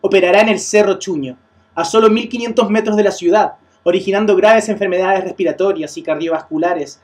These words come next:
a sus doscientos mil habitantes. Además estará a un kilómetro del Valle de Utah, contaminando sus aguas y cosechas. Y los vientos expandirán la contaminación al resto de la ciudad.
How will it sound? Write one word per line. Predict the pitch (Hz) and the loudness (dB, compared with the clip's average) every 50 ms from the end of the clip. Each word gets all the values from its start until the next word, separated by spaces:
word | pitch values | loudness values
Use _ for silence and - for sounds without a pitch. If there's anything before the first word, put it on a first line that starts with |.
| _ - | _ -10
a | 175 180 | -8 -8
sus | - 196 175 | -6 -6 -6
doscientos | 175 160 - 190 175 165 180 147 | -6 -6 -4 -4 -4 -4 -6 -6
mil | 185 190 196 202 | -4 -2 0 2
habitantes. | 190 180 175 - 139 131 135 135 - - - - - _ _ _ _ _ _ _ _ - | 0 0 -2 -4 -6 -6 -6 -10 -14 -20 -20 -20 -20 _ _ _ _ _ _ _ _ -2
Además | 170 180 185 196 202 208 214 | 0 0 2 2 0 -2 -2
estará | 208 - 196 180 196 202 | -4 -4 -2 2 2 2
a | 196 - 226 | 2 4 4
un | 208 214 226 220 | 4 4 2 0
kilómetro | 220 226 214 220 226 214 208 214 | -4 -2 -2 -2 -2 0 0 2
del | 202 175 165 165 | 2 2 2 2
Valle | 175 190 202 190 | 2 4 4 4
de | 180 165 165 208 | 4 2 0 -4
Utah, | 190 - 135 120 - _ _ _ | -8 -8 -10 -14 -14 _ _ _
contaminando | - 165 147 165 160 165 165 180 190 190 180 | -14 -10 -8 -6 -6 -4 -4 -2 -2 -2 -4
sus | - 190 - - 180 | -4 -6 -8 -4 -2
aguas | 170 190 175 156 - - | -2 -2 -2 -4 -6 -8
y | 165 | -10
cosechas. | - - - - 165 165 - 139 - - - _ _ _ _ _ _ _ _ _ _ _ - | -16 -16 -12 -12 -12 -12 -12 -16 -16 -18 -20 _ _ _ _ _ _ _ _ _ _ _ -6
Y | 180 | -4
los | 185 170 147 | -4 -4 -4
vientos | 160 196 208 208 208 208 - 147 139 - | 0 0 0 0 0 -2 -6 -12 -12 -12
expandirán | - - - - 170 160 156 160 170 175 175 | -18 -18 -10 -10 -8 -8 -6 -4 -2 -2 0
la | 175 170 | -2 -2
contaminación | 175 165 170 165 165 160 156 151 - 180 170 | -2 -4 -4 -6 -6 -6 -8 -8 -8 -8 -6
al | 160 156 | -4 -4
resto | 147 151 151 - - 160 | -4 -6 -8 -8 -8 -8
de | 147 143 | -6 -6
la | 143 135 | -8 -8
ciudad. | - - 139 135 131 131 | -12 -10 -10 -10 -10 -12